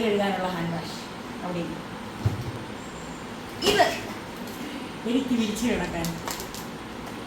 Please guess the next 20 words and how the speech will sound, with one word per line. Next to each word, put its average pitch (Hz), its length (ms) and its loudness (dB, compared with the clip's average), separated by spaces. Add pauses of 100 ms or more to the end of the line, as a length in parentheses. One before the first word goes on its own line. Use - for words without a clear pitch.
(160)
എനിക്ക് 247 260 10
എൻ്റെ 208 180 6
പട്ടിക്കുട്ടന്മാർക്ക് 220 760 8
കിടക്കാനുള്ള 180 560 0
ബെഡ്ഷീറ്റ് 196 440 -2
വിൽക്ക് 170 220 -4
തലയണക്കോളം. 175 560 -2 (2500)
ഇത്രയും 381 400 6
പാത്രത്തിൽ 311 480 8
ഭക്ഷണം 311 340 4
ഉണ്ടാക്കി 277 340 8
തിന്ന് 262 240 6
വണ്ണം 269 280 10
വെച്ചാൽ 226 320 6
വണ്ണം 262 260 8
കുറയ്ക്കാനാന്ന് 240 460 8
തോന്നുന്നു 208 240 4 (520)
ഗ്രീൻ 220 240 6 (100)
ടീ. 175 80 0 (3250)
പിന്നെ 415 220 12